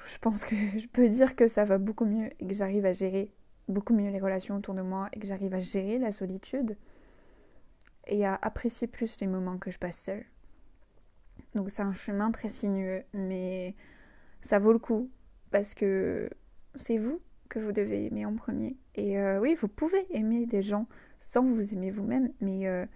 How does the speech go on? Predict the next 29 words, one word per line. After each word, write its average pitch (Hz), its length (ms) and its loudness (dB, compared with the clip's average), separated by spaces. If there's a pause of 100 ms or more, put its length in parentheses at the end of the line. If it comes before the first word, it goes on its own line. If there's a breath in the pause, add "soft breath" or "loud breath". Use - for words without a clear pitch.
(1700 soft breath)
et 196 600 -4 (1040)
ce - 160 -14
sera - 180 -8
pas 254 100 2
une 262 120 2
solution 202 380 -4
permanente. 196 600 -2 (580)
C'est - 200 0
vous 233 180 0
qui 254 160 -6
allez 190 180 -4
rester 202 300 -4
toute - 200 -18
votre - 160 -8
vie 226 100 -4
avec 190 220 -4
vous-même, 208 300 -8 (480)
pas 233 80 -4
les 190 200 0
autres. - 280 -4 (460)
C'est - 260 -12
pas, 208 280 0 (140)
c'est - 140 -16
pas 190 120 -4
sûr, - 360 -6
c'est - 80 -20
pas 226 60 -4
une 214 100 -2
promesse. 233 420 -4